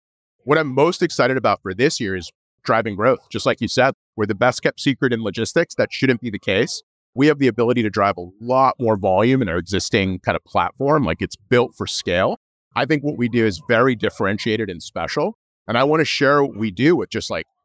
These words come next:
more and more great brands that prioritize customer experience, right?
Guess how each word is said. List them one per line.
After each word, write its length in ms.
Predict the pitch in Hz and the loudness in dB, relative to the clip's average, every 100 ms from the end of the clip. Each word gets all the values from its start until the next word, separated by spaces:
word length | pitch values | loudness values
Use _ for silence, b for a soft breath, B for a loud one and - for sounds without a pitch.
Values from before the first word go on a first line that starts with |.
| _ | _
more 360 | 110 127 139 143 | -4 0 2 2
and 100 | 123 | 2
more 220 | 120 113 | 2 0
great 420 | 92 101 113 - | 0 0 0 0
brands 400 | 110 113 113 90 | 0 2 2 -2
that 180 | 98 87 | -4 -4
prioritize 680 | - 107 107 110 - 101 - | 0 2 2 0 0 -2 -2
customer 320 | 101 - 101 | -4 -4 -8
experience, 580 | - - 101 92 73 - | -8 -8 -8 -8 -10 -8
right? 200 | 95 117 | -6 -6